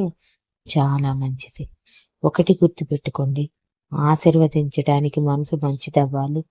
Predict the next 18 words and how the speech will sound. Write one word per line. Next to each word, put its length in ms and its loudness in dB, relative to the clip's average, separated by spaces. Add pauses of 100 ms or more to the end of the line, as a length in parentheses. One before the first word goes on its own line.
(960)
కుళ్ళు 280 8 (120)
కుతంత్రాలతో 760 2
నిండిపోయి 640 2
ఉండకూడదు" 600 -4 (580)
అని 280 8
సీరియస్గా 800 4
చెప్పి 380 -2
శక్తిని 560 2
దగ్గరికి 480 0
తీసుకొని, 540 0 (1800)
"దారిన 520 8
పోయే 320 8
వాళ్ళ 380 8
మాటలు 440 2
పట్టించుకోకు 800 0
శక్తి. 420 -2 (560)
మన 280 8
వాళ్ళు 340 8